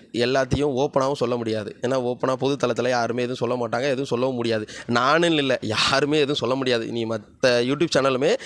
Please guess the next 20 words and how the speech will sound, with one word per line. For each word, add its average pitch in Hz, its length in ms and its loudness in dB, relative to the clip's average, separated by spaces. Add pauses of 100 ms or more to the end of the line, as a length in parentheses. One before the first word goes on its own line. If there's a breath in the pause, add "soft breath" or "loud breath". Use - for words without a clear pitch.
(140 loud breath)
எல்லாத்தையும் 143 380 2
எல்லா 135 100 2
விஷயத்தையும் 127 220 -2
சொல்ல 127 160 0
முடியாது. 113 280 -2 (220 loud breath)
உங்களுக்கு 147 560 2
இப்போ 131 420 2
அடுத்து 127 380 0
நான் 117 340 0
அடுத்த 120 260 -2
விஷயத்த 143 280 -4
சொல்லிடுறேன். 117 340 -2 (1120)
ஆ, 110 480 0 (360 loud breath)
ஆ, 110 180 0
எஸ் 117 320 0
ஐ 180 100 4
வந்து 147 300 2
ரீ 156 200 2
ரிசல்ட் 127 600 0
விடுவாங்க. 120 460 0